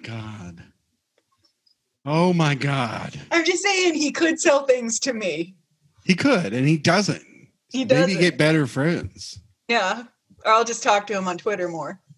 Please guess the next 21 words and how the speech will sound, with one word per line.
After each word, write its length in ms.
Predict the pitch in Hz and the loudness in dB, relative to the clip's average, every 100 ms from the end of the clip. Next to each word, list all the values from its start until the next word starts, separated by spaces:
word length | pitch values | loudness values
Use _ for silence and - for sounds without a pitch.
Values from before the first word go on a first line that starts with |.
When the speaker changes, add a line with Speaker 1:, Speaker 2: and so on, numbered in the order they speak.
| _ | _
Speaker 1:
Yeah, 220 | 120 98 | -6 -6
talk 240 | 95 202 262 | -6 -6 -4
to 160 | 277 | -2
him. 160 | 170 139 | -4 -6
Send 280 | 131 - 208 | -8 -2 0
him 120 | 202 | 0
a 40 | |
tweet 520 | 156 - 151 175 - - - | -2 -2 -4 -4 -10 -20 -10
or 100 | 117 | -8
two. 320 | 110 113 90 90 | -6 -6 -6 -4
Speaker 2:
Yeah, 60 | 254 | -4
Speaker 1:
Just 100 | 233 | 0
be 60 | |
Speaker 2:
send 140 | 113 214 | -2 -2
Speaker 1:
like, 80 | 214 | -2
Speaker 2:
him 60 | |
more 140 | 208 208 | -4 -4
tweets. 480 | 285 240 170 - - _ - | -6 -8 -8 -12 -14 _ -8
Speaker 1:
"Hey, 240 | 170 170 | -4 0
I 80 | 147 | 0
love 420 | 139 165 147 123 | 0 0 -2 -8